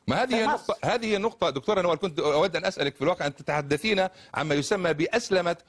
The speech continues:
Speaker 1: وأمركة لباس المرأة في مصر. يعني أنت تنتقدين
Speaker 2: أيوة.
Speaker 1: الحجاب لأنه أسلم، دعيني أكمل لو سمحتي، وتنتقدين الجينز كما تقولين لأنها أمركة. ما الذي تريدين أن تلبسه المرأة يا ترى في هذه الحالة؟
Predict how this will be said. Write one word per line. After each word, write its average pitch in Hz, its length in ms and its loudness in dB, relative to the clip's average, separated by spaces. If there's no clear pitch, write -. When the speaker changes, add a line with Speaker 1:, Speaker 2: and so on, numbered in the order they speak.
Speaker 1:
وأمركة 208 720 0
لباس 170 320 0
المرأة 175 380 0
في 156 140 -4
مصر. 147 260 0
يعني 160 200 0
أنت 214 120 -2
تنتقدين 180 560 -2
Speaker 2:
أيوة. 269 120 0
Speaker 1:
الحجاب 175 380 0
لأنه 180 360 0
أسلم، 170 300 0
دعيني 175 320 -2
أكمل 143 280 -4
لو 127 80 4
سمحتي، 135 460 -2
وتنتقدين 208 760 0
الجينز 165 500 2
كما 175 180 0
تقولين 175 240 -2
لأنها 185 480 0
أمركة. 135 360 0
ما 190 120 2
الذي 226 260 0
تريدين 233 360 0
أن 226 140 0
تلبسه 233 380 2
المرأة 226 300 0
يا 139 120 2
ترى 117 240 0
في 120 140 -2
هذه 101 140 0
الحالة؟ 90 360 -2